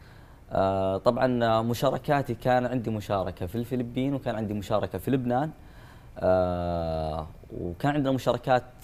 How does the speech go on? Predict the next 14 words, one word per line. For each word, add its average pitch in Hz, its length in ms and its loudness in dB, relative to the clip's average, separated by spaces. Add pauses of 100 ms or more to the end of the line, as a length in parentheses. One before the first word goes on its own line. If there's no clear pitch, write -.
آه، 95 360 2
مدة 107 300 0 (280)
تسعين 127 400 0
يوم 143 340 0 (520)
في 110 160 2
موسم 110 320 2
الرياض. 113 400 2 (120)
أوجه 101 280 2
تحية 98 540 0
لمعالي 98 260 4
المستشار 92 400 0
تركي 95 300 0
آل 90 60 4
الشيخ 123 440 0